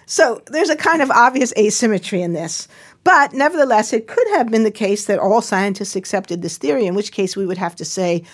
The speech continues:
"Well, here's an example of scientists saying something that in hindsight we would think is ridiculous and obviously biased." But the fact is, scientists didn't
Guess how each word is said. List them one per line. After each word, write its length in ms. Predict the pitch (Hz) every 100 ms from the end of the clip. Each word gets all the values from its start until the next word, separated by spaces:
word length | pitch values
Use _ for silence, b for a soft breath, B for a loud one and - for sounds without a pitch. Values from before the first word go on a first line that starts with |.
| B
"Well, 120 | - 226
here's 300 | 320 370 285
an 80 | 214
example 480 | 175 180 175 175
of 100 | 170
scientists 480 | - 170 170 165 160
saying 280 | - 165 147
something 340 | - - 180
that 100 | 175
in 120 | 147 175
hindsight 600 | 175 156 - - - - b b b
we 160 | 175
would 160 | 135 -
think 180 | 151 156
is 220 | 147 - b b b b
ridiculous 800 | 190 165 196 190 170 180 190 -
and 180 | 180 -
obviously 760 | 170 196 180 175 - 165 160 -
biased." 640 | - 165 170 143 220 - - b b b b
But 200 | 277 254
the 80 | 262
fact 340 | - 277 277
is, 180 | 226 214
scientists 420 | - 208 196 180
didn't 280 | - 196